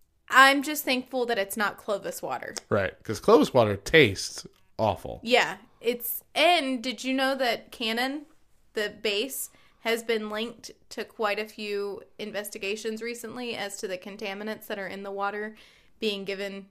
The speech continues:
Speaker 1: to those living in base housing? So,
Speaker 2: Eek.
Speaker 1: yeah. Don't, uh, <coughs> don't drink the water.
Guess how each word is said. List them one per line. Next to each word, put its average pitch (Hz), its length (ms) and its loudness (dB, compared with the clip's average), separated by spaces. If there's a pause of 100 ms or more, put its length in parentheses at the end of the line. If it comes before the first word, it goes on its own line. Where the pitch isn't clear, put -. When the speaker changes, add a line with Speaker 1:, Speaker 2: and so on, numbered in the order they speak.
(160)
Speaker 1:
to 208 120 -12
those 190 380 -6
living 196 240 -8
in 190 100 -12
base 180 220 -4
housing? 233 420 -6 (640)
So, 196 800 -2 (1080)
Speaker 2:
Eek. 131 460 -10 (400)
Speaker 1:
yeah. 427 280 6 (1120)
Don't, 311 280 4
uh, - 380 8 (200)
<coughs> - 220 -10
don't 392 240 4
drink 285 260 -2
the 202 100 -8
water. 185 440 -2